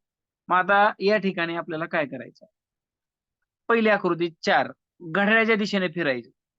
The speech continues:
मग घड्याळ कसं फिरतं, असं फिरतं. मग चारच्या पुढे काय आहे, पाच आहे. पाचच्या पुढे काय आहे, एक आहे. हे पहिल्या आकृतीतलं आपण लिहिलं. आता दुसऱ्या आकृतीत पण चारच्या पुढे घड्याळाच्या दिशेने जायचं.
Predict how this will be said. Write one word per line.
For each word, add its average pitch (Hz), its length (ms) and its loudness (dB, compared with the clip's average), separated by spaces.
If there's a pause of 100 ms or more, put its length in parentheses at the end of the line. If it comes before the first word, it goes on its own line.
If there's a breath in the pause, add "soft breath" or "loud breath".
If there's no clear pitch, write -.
(360)
मग 147 140 -8
घड्याळ 175 220 0
कसं 185 220 -6
फिरतं, 175 320 0
असं 156 160 -6
फिरतं. 139 300 -10
मग 143 200 -6
चारच्या 180 320 2
पुढे 190 200 0
काय 180 260 2
आहे, 190 140 0 (680)
पाच 131 280 -4
आहे. - 120 -20 (1800)
पाचच्या 170 340 0
पुढे 185 240 2
काय 180 240 4
आहे, 180 160 4 (260)
एक 143 240 -4
आहे. 127 120 -4
हे 165 80 -6
पहिल्या 175 320 2
आकृतीतलं 160 460 -4
आपण 160 240 -2
लिहिलं. 180 320 -2 (800)
आता 170 200 -2
दुसऱ्या 226 320 0
आकृतीत 208 440 -2
पण 143 180 -4
चारच्या 190 440 -2
पुढे 196 200 -6
घड्याळाच्या 175 360 -2
दिशेने 147 320 -8
जायचं. 123 260 -8